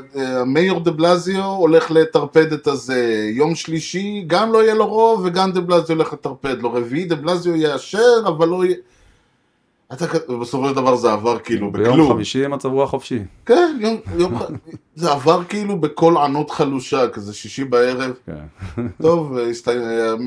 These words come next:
Speaker 1: אה, כולם אישרו. זה, זה ה-, זה המדיה של, של ניו יורק.
Speaker 2: נכון.
Speaker 1: זה, אתה לא יכול, אה,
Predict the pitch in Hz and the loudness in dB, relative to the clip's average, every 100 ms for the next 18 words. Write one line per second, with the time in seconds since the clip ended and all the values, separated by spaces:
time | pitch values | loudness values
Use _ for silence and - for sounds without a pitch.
0 | 117 113 120 117 - 123 123 113 - 110 | -6 -6 -6 -10 -6 -4 -4 -6 -10 -12
1 | 101 160 120 143 175 196 180 117 117 156 | -2 -2 -2 -6 -4 -4 -6 -10 -6 -4
2 | 143 143 139 139 - 110 104 107 104 107 | -2 -4 -4 -8 -8 -10 -10 -10 -6 0
3 | 117 113 90 92 87 107 101 - 123 165 | 4 4 2 -12 -10 -10 -8 -8 0 0
4 | 175 - 160 156 - _ _ _ _ _ | 0 0 0 0 -6 _ _ _ _ _